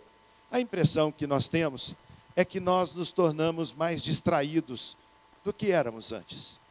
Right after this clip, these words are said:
Por muita opção,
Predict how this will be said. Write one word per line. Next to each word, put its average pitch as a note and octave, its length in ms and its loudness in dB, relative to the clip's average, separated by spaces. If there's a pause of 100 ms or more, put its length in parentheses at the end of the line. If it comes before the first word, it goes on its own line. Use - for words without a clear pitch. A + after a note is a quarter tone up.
(2750)
Por A3+ 180 12
muita A#3+ 340 2
opção, F#3+ 680 4